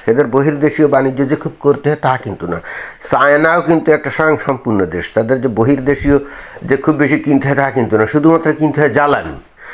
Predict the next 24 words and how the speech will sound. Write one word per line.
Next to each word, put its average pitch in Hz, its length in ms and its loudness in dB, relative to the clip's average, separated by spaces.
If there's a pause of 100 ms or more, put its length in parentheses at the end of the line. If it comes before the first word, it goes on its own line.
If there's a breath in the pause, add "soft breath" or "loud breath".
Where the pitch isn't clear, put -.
(160 loud breath)
যেটার 131 400 2
জন্যে 156 220 2
তারা 156 180 2
পরিপূর্ণভাবে 156 920 0
বহির্দেশীয় 147 600 2
সরবরাহের 143 520 2
উপরে 123 220 2
নির্ভরশীল। 101 540 2 (420 loud breath)
তা 135 120 2
সেক্ষেত্রে 156 800 2
আরব 135 380 2
দেশ 143 200 2
যদি 135 440 0
আমেরিকার 139 420 2
কথা 139 300 0
শুনে 139 220 2
এদেরকে 135 480 0
সাপ্লাই 127 400 0
না 120 200 2
দেয়, 95 240 2 (320 loud breath)
তো 175 80 2
রাশিয়া 165 340 2
তো - 120 0
আছেই, 95 300 -2